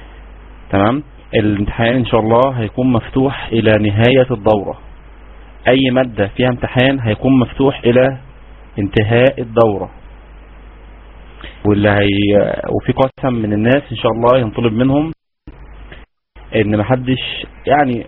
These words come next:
آه، برضو عشان محدش يبقى نتلافى بعض ضعاف النفوس اللي ممكن يعملوا الحاجات ديت، آه، وحتى لا يكون هناك أي نوع من الشك في أي أمر. آه، هيبقى في قسم على إن الشخص مش هيكتب غير امتحان واحد،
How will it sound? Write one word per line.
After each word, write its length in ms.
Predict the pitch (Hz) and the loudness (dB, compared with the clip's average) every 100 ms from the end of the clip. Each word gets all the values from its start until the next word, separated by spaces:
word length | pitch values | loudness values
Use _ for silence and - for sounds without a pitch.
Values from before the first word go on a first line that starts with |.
| - | -2
آه، 220 | 110 104 | 2 2
برضو 360 | 104 113 110 110 | 2 0 2 0
عشان 220 | 107 117 | 0 -4
محدش 440 | 110 117 110 - | -4 -4 -6 -6
يبقى 460 | 104 101 101 98 78 | -4 0 0 0 -2
نتلافى 640 | 104 110 113 113 120 - | -2 -2 0 2 2 2
بعض 400 | 107 107 110 104 | 0 2 2 0
ضعاف 520 | 104 98 98 104 107 | -4 -2 0 0 0
النفوس 340 | 104 101 - 113 | -10 -10 -10 -10
اللي 120 | 107 | -8
ممكن 260 | 107 113 101 | -6 -4 -4
يعملوا 200 | 101 104 | -2 -4
الحاجات 300 | 110 107 110 | -2 -2 0
ديت، 260 | 117 147 - - - - - - - | 0 0 -2 -20 -20 -20 -20 -20 -6
آه، 340 | 107 104 98 | 0 2 2
وحتى 300 | 98 98 - | 2 0 -2
لا 140 | 104 104 | 0 0
يكون 260 | 101 110 | 0 -4
هناك 400 | 104 104 - - | -2 -4 -6 -8
أي 400 | 98 95 - 104 104 98 95 92 | -6 -4 -4 -4 -2 0 0 -2
نوع 180 | 104 101 | -2 -2
من 140 | 101 | -2
الشك 320 | 98 - - | -2 -4 -4
في 120 | 110 | -4
أي 400 | 107 110 101 98 - 123 | -2 -2 -2 -4 0 0
أمر. 180 | 160 - - - - - | -2 -8 -20 -20 -18 -2
آه، 300 | 104 98 95 | 2 4 2
هيبقى 160 | 101 110 | 2 0
في 80 | - | 0
قسم 340 | 131 131 135 | -2 -2 0
على 180 | 107 104 | 0 0
إن 120 | 120 | -2
الشخص 360 | 107 127 123 120 | -2 -4 -4 -6
مش 160 | 104 | -2
هيكتب 360 | 110 - 120 107 | -2 -2 -4 -4
غير 480 | 101 113 123 123 151 | -2 2 0 -2 -10
امتحان 320 | 101 - 113 | -10 -4 0
واحد، 260 | 117 95 | 0 0